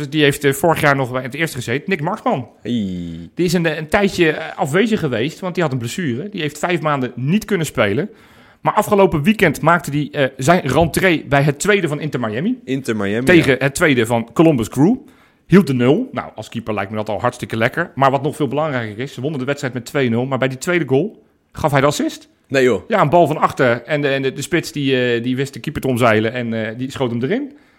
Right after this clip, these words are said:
Speaker 1: Dus nou, die heeft gewoon en de nul gehouden en, eh, een assist gegeven. Ik dacht, dat zijn toch vervelende rand-, randtrays.
Speaker 2: <laughs> Ja.
Speaker 1: Opvallend feitje, ik zat, ik zat het elftal door te kijken. Want ja, het is niet dat ik heel vaak de score van Inter Miami twee, eh, naga.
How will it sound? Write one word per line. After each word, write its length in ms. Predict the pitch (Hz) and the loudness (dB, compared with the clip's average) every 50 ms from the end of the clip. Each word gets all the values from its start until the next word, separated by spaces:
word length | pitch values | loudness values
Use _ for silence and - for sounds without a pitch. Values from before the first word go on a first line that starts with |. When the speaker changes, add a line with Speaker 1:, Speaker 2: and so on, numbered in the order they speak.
| _ _ _ _ | _ _ _ _
Speaker 1:
Dus 220 | - 165 147 151 - | -4 -4 -4 -4 -4
nou, 200 | - 151 98 95 | -4 -4 -4 -2
die 100 | 120 120 | -2 -2
heeft 160 | 127 135 - | -2 -2 0
gewoon 240 | - 143 135 135 - - | -2 -4 -4 -4 -8 -6
en 160 | 196 202 190 | -6 -4 -2
de 60 | 175 | 0
nul 180 | 190 208 202 170 | 2 2 2 0
gehouden 420 | 180 170 165 160 151 151 151 - - - - | -2 -2 0 0 0 0 -2 -4 -6 -8 -4
en, 320 | 190 208 208 202 190 - | -2 0 0 0 -2 -4
eh, 240 | - 151 147 147 143 147 | -6 -6 -4 -4 -6 -6
een 120 | - 151 139 | -8 -6 -6
assist 280 | 156 - 196 208 - | -6 -4 -4 -4 -4
gegeven. 380 | - 151 - 139 113 104 - 85 | -4 -4 -2 -2 -2 -2 -4 -6
Ik 100 | - - | -8 -8
dacht, 200 | - 85 - - | -8 -8 -8 -10
dat 120 | 104 98 | -12 -8
zijn 160 | 113 113 107 | -6 -6 -6
toch 180 | 110 123 120 - | -6 -8 -10 -8
vervelende 480 | - 135 127 135 127 156 165 156 135 120 | -8 -8 -6 -4 -4 -4 -4 -4 -6 -6
rand-, 180 | 131 117 - | -6 -6 -6
randtrays. 500 | - 127 117 110 - - 107 98 92 - - - - | -6 -8 -8 -8 -6 -6 -6 -6 -6 -8 -14 -14 -8
Speaker 2:
<laughs> 60 | - | -6
Ja. 140 | 151 123 - - - 131 | -6 -6 -6 -8 -4 -4
Speaker 1:
Opvallend 320 | - 151 - 196 196 180 - | -2 2 4 4 2 2 2
feitje, 300 | - 170 180 190 190 185 | 2 2 2 2 0 0
ik 60 | - | -2
zat, 180 | - 123 - | -2 -4 -4
ik 100 | 123 107 | -6 -10
zat 100 | - 120 107 | -10 -10 -10
het 100 | 104 - | -8 -6
elftal 320 | - 123 127 127 - 120 | -4 -4 -4 -2 -4 -6
door 140 | 107 117 110 | -4 -4 -6
te 80 | - 101 | -6 -2
kijken. 240 | - 110 104 - | -2 -2 -2 -2
Want 120 | 110 110 107 | -4 -4 -4
ja, 80 | 113 | -4
het 120 | 104 104 - | -4 -4 -8
is 80 | 110 | -6
niet 120 | 110 113 110 | -6 -4 -4
dat 100 | 117 107 | -4 -6
ik 100 | 110 - | -4 -4
heel 140 | 117 117 107 | -4 -4 -2
vaak 220 | 120 117 107 - | -2 -4 -4 -4
de 60 | - | -8
score 220 | 110 - - 123 113 | -12 -6 -4 -4 -4
van 80 | - - | -4 -4
Inter 140 | - 135 131 | -4 -2 -2
Miami 140 | - 117 117 | -2 -2 -4
twee, 360 | - 120 123 135 131 127 123 | -4 -4 -2 -2 -2 -2 -4
eh, 80 | 123 123 | -4 -4
naga. 440 | 123 127 127 110 - 120 139 170 | -4 -4 -4 -4 -4 -6 -6 -6